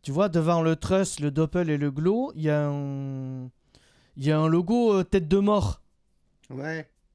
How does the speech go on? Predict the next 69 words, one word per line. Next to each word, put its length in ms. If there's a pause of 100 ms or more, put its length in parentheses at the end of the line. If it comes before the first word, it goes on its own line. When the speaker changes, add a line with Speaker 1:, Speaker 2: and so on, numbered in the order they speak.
(180)
Speaker 1:
Donc 240
c'est 180
des, 1300
non, 220
c'est 120
pas 100
ça 140
que 60
je 40
voulais 120
faire, 160
je 60
voulais 120
pas 120
l'ouvrir 260
dans 80
le 60
navigateur. 600 (460)
Ah, 100
mais 100
quoi 140
que 60
je 40
suis 80
bête, 220 (100)
dans 100
le 60
navigateur, 460
vous 100
la 80
voyez 280
là. 320 (100)
Voilà, 340
comme 120
ça 120
vous 100
la 100
voyez 300 (540)
sur 160
le 120
live. 280 (1000)
Voilà. 300 (300)
Donc, 360
euh, 460
il 80
y 80
a 80
un 40
logo 260
de 120
mort, 400
mais 60
ça 160
me 60
dit 180
toujours 280
pas 140
où 100
c'est 140
que 60
je 40
peux 100
le 100
vendre 240
en 80
fait 180
pour 120
le 100
coup. 180